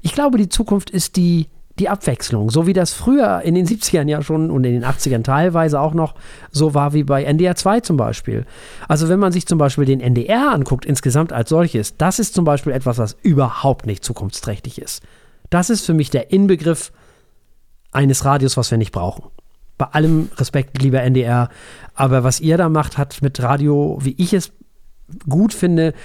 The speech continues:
und wertvoll finde, nicht mehr so viel zu tun. Da kann man sich bei Radio eins beim R B B umgucken, da kann man sich bei Bremen zwei von, von den Kollegen bei Radio Bremen umgucken.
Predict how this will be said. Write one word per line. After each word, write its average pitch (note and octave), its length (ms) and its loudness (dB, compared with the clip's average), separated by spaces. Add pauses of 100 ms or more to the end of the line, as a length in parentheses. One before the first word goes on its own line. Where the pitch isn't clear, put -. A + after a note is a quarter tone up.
(140)
und B2 220 0
wertvoll D#3+ 460 2
finde, D3 280 2
nicht E3 380 2
mehr F#3 140 4
so D#3 160 0
viel C3+ 200 -2
zu C3+ 140 -6
tun. C#3+ 320 0 (300)
Da D3 100 0
kann G3 140 0
man D#3+ 100 2
sich C#3 160 -6
bei D3 80 2
Radio C3 340 2
eins D3 580 -2 (200)
beim C3+ 160 2
R C3 120 0
B B2+ 120 4
B F3 200 2
umgucken, E3 600 0
da C#3+ 100 0
kann C#3+ 120 0
man C3 120 2
sich B2 160 -2
bei B2+ 100 0
Bremen C3 320 2
zwei B2+ 280 0
von, B2 280 -2
von - 160 -2
den B2 100 0
Kollegen C3 300 0
bei A#2 80 0
Radio A#2 260 0
Bremen E3 300 2
umgucken. D3 600 0